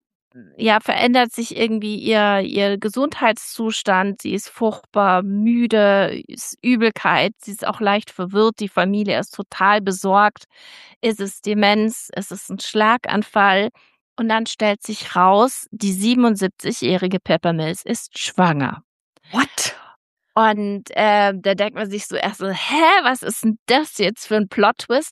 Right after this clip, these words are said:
Speaker 1: Aber es ist tatsächlich so, also die begründen es dann damit, dass, äh, sie, äh, Brustkrebs hatte als junge Mutter und ein Medikament bekommen hat, das auch, also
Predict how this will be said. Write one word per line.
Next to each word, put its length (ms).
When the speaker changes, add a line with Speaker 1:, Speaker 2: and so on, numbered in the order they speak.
Speaker 1:
Aber 480
es 140
ist 180
tatsächlich 720
so, 320
also 200
die 240
begründen 340
es 140
dann 180
damit, 480
dass, 320
äh, 340
sie, 340
äh, 360
Brustkrebs 960
hatte 460
als 480
junge 260
Mutter 520
und 400
ein 260
Medikament 540
bekommen 480
hat, 160
das 320
auch, 560
also 240